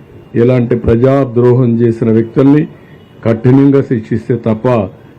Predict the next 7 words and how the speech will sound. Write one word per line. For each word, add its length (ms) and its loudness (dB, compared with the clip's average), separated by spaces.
ఇలాంటి 280 0
సమస్యలు 520 0
రావు. 160 -4
ఒక 140 -2
వ్యక్తి 300 0
దుర్మార్గానికి 840 0
నగరం 360 2